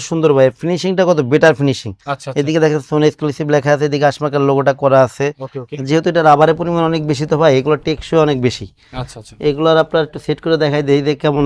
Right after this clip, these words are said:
Speaker 1: লাগবে।
Speaker 2: ওকে, দেখতে পাচ্ছি আমরা। দেখতে কালারটাও কিন্তু অনেক সুন্দর। কালারটা অনেক সুন্দর করছে।
Speaker 1: যেহেতু এক নতুন আসছে তো ভাই, আপডেট গ্রেড তো।
Speaker 2: হুম, হুম, হুম, হুম।
Speaker 1: মানে কোয়ালিটি অনেক ভালো,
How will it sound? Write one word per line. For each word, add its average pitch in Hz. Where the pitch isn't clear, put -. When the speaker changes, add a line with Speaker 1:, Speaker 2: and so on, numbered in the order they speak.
Speaker 1:
লাগবে। 113
Speaker 2:
ওকে, 131
দেখতে 123
পাচ্ছি 143
আমরা। 151
দেখতে 170
কালারটাও 190
কিন্তু 214
অনেক 185
সুন্দর। 156
কালারটা 151
অনেক 156
সুন্দর 156
করছে। 123
Speaker 1:
যেহেতু 170
এক 185
নতুন 170
আসছে -
তো 160
ভাই, 160
আপডেট 135
গ্রেড 160
তো। 175
Speaker 2:
হুম, 180
হুম, 165
হুম, 160
হুম। 139
Speaker 1:
মানে 175
কোয়ালিটি 147
অনেক 143
ভালো, 123